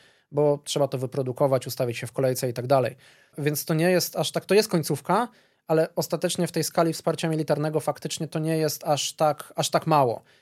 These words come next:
I jeżeli Stany Zjednoczone wrócą do tempa dostaw co dwa, trzy tygodnie poszczególnych pakietów wsparcia zawierających amunicję, pojazdy opancerzone, być może więcej rakiet, artylerii, być może, być może coś nowego,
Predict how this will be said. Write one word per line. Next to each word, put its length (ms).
I 360
jeżeli 440
Stany 220
Zjednoczone 380
wrócą 260
do 80
tempa 260
dostaw 480
co 120
dwa, 180
trzy 180
tygodnie 460
poszczególnych 760
pakietów 360
wsparcia 460
zawierających 720
amunicję, 720
pojazdy 380
opancerzone, 680
być 140
może 180
więcej 280
rakiet, 320
artylerii, 580
być 100
może, 200
być 260
może 160
coś 160
nowego, 360